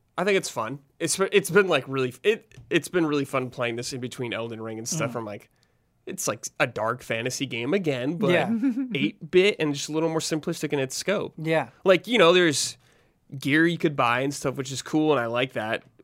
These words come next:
Speaker 1: And it's just, just a quaint little adventure so far.
Speaker 2: Yeah, I often feel that way, like, when I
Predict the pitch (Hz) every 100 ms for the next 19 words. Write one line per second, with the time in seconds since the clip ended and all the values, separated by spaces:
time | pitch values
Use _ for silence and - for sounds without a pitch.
0 | - 175 - 156 - _ _ _ _ -
1 | - - - 87 214 196 208 208 185 208
2 | - 131 - 180 180 104 107 - _ _
3 | - 202 190 185 220 226 202 190 165 160
4 | 156 147 147 139 139 - 170 151 143 143
5 | 139 139